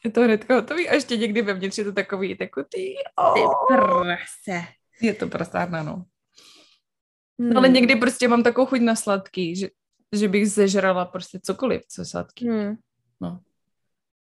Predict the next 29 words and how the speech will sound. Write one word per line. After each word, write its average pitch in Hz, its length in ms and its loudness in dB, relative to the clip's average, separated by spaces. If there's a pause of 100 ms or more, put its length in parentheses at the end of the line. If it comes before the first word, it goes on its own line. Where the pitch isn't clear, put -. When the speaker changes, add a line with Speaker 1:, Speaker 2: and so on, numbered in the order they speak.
(420)
Speaker 1:
Se 185 120 -6
nedá 175 260 -2
nic 175 200 -2
Speaker 2:
Nedá. 180 120 -6 (120)
Speaker 1:
dělat. 208 120 -14 (240)
Speaker 2:
Já 214 100 0
když 226 160 -2
mám 254 180 2
chuť 285 100 4
na 247 140 2
sladký, 226 300 -4
jak 220 120 -4
si - 120 -8
dám 214 140 0
víno. 175 320 -2
<laughs> - 60 -20 (3000)
Jako 233 180 2
tekutý, 214 580 -4
ne 202 240 -4
hroznový. 196 540 -2 (120)
Speaker 1:
To 202 60 -4
já 190 120 2
většinou 208 400 -2
doma 208 260 -2
nemám. 208 600 -6 (1500)
Speaker 2:
Hm, 247 160 -6
to 269 120 -2
děláš 240 240 0
dobře. 202 360 -6